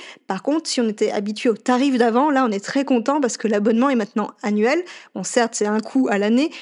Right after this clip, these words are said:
mais c'est beaucoup moins cher parce que maintenant, il y a une vue internationale et non plus par ville. Avant, il fallait prendre un abonnement par ville. Donc, si vous étiez par exemple sur Bordeaux, il vous fallait un abonnement pour les tarifs sur Bordeaux. Et si vous vouliez une ville à côté, mais il vous fallait un autre abonnement.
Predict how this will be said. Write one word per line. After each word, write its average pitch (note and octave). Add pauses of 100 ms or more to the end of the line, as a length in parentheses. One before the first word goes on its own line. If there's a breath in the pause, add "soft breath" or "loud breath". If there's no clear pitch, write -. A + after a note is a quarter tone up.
(120 loud breath)
mais -
c'est -
beaucoup C#4+
moins A3+
cher C4
parce -
que G3+
maintenant, A3
il A3
y G#3+
a A3+
une G#3
vue A#3+ (340 loud breath)
internationale A#3+
et A3
non A3
plus C4+
par G#3+
ville. G3+ (380 loud breath)
Avant, G#3+
il C4+
fallait B3 (400 soft breath)
prendre G#3
un B3
abonnement A3
par G3+
ville. C#4
Donc, A3
si -
vous A3+
étiez G#3+
par G#3+
exemple G#3+
sur G3+
Bordeaux, G#3+ (360 loud breath)
il G#3+
vous G#3+
fallait A3
un C4
abonnement A#3+
pour A3+ (140)
les G3
tarifs G#3+
sur G3
Bordeaux. G#3+
Et B3+
si -
vous C#4
vouliez C4+
une B3+
ville A#3+
à G#3
côté, A3+
mais C4+
il A#3+
vous A#3
fallait B3+
un C4
autre C#4+
abonnement. A#3+